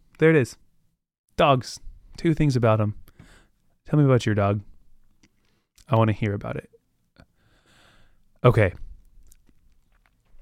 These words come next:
This might be something I talk about briefly, and then I go into another one. I said this the other day,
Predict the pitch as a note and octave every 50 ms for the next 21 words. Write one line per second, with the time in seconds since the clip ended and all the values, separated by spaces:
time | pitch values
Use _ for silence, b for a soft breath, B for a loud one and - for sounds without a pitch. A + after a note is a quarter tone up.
0 | - - - - - - - - - - - - _ - C3 B2 G#2 - A#2 A2
1 | G#2 - A2 G2+ G2 G2 - G#2+ G2+ G#2 G2 G2 G2 - - F#2+ G2+ G2+ G2+ F#2+
2 | G2 - _ - b b b b b b b b b b b _ _ _ _ _
3 | _ _ _ _ - _ _ _ _ _ _ _ - - C3+ A#2+ - B2 B2+ -
4 | _ - _ - A#2 B2 C3 B2+ B2+ A#2+ B2 A#2 A2+ G#2+ G#2+ G#2 G2 F#2+ F#2+ F#2
5 | G2+ G#2 b b b b b b b b b b b b b b b b b b
6 | b b b b b b - - - - A2 G#2+ A2 A2 G#2 G#2+ G#2+ G#2 G2+ G2+
7 | G#2 G2 G2 G#2 G2 -